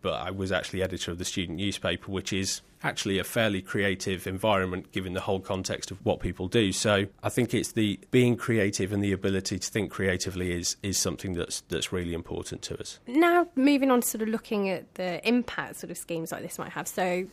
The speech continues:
Speaker 2: the current climate, we've got sort of fee hikes on the horizon.
Speaker 1: Yep.
Speaker 2: Apprenticeships are quite high on the agenda, but, and then there's sort of employers like you saying that they're more open to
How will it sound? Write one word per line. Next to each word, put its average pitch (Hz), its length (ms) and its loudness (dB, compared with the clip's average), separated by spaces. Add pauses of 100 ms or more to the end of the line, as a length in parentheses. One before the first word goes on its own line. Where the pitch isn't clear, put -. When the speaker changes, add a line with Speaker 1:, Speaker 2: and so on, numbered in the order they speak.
(100)
Speaker 2:
the - 80 -18
current 220 320 2
climate, 190 320 0
we've 190 160 -12
got 165 420 -2 (180)
sort - 260 -8
of 165 80 -10
fee 233 400 -2
hikes 208 580 0
on 196 80 2
the 202 80 2
horizon. 185 1040 0
Speaker 1:
Yep. 104 300 0 (100)
Speaker 2:
Apprenticeships - 600 2
are - 20 -18
quite - 200 0
high 240 180 4
on 226 100 2
the 214 80 2
agenda, 190 460 0
but, - 120 0
and 240 160 6
then 240 140 8
there's 240 160 4
sort 226 120 4
of 214 60 -2
employers 208 440 0
like 196 140 -2
you 202 120 -2
saying 196 280 -2
that - 120 -6
they're 180 140 -2
more 180 260 0
open 180 440 -4
to 170 440 -6